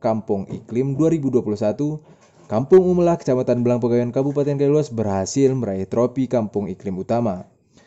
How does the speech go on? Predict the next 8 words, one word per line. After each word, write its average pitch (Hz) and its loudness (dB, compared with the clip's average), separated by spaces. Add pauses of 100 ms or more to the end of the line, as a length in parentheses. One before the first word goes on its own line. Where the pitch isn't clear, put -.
(220)
Sementara 107 0
itu, 160 2
tiga 147 2
desa 110 0
dari 95 -4
Provinsi 131 -2
Aceh 113 0
lainnya 117 0